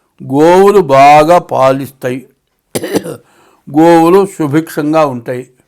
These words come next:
"గోబ్రాహ్మణేభ్య శుభమస్తు నిత్యం, లోకా సమస్తా సుఖినో భవంతు." గోవు బ్రాహ్మడు ఎప్పుడు కూడా బాధ లేకుండా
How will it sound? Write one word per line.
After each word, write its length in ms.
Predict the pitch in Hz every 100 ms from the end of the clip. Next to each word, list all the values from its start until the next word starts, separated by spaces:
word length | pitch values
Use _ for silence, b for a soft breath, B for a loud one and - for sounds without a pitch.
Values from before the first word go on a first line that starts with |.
| _ _ _ _ _ _ _ -
"గోబ్రాహ్మణేభ్య 1400 | 135 160 165 156 165 170 165 165 135 156 151 151 135 135
శుభమస్తు 760 | 170 - 156 156 156 151 139 -
నిత్యం, 640 | 135 135 139 - 165 165 165 _ _ _ _ _ _ 135
లోకా 640 | 160 196 190 185 165 151 - -
సమస్తా 600 | 151 147 - - 160 160
సుఖినో 680 | 160 - 143 156 151 151
భవంతు." 600 | 139 113 123 120 135 139 - _ _ _ _ _ _ _ _ 143
గోవు 500 | 160 196 196 208 196
బ్రాహ్మడు 680 | 160 147 139 123 127 120 _ _ _ _ _ _ _
ఎప్పుడు 300 | 117 113 143
కూడా 440 | 139 143 147 110 113 _ _ _ _ _ _ _ _ _ _ _ _
బాధ 360 | 123 131 147 151
లేకుండా 1200 | 147 131 117 131 131 131 127 - 139 131 135